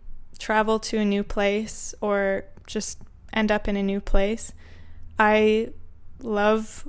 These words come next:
walking to every destination that I have to go to. And I notice it just feels fantastic in my body. I feel so energized after I go spend time in nature, even in a city.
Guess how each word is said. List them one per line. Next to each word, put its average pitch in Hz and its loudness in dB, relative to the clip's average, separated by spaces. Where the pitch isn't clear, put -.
walking 254 0
to 214 0
every 214 2
destination 208 0
that 208 0
I 214 2
have 220 -4
to 226 -4
go 202 2
to. 254 -2
And 214 4
I 220 2
notice 214 4
it 226 0
just - -2
feels 247 0
fantastic 220 -2
in 208 0
my 202 0
body. 196 2
I 208 -4
feel 202 -4
so 214 -4
energized 220 -2
after 208 -4
I 202 -2
go 202 0
spend 214 0
time 208 -2
in 214 2
nature, 202 -2
even 226 2
in 214 2
a 208 0
city. 208 -2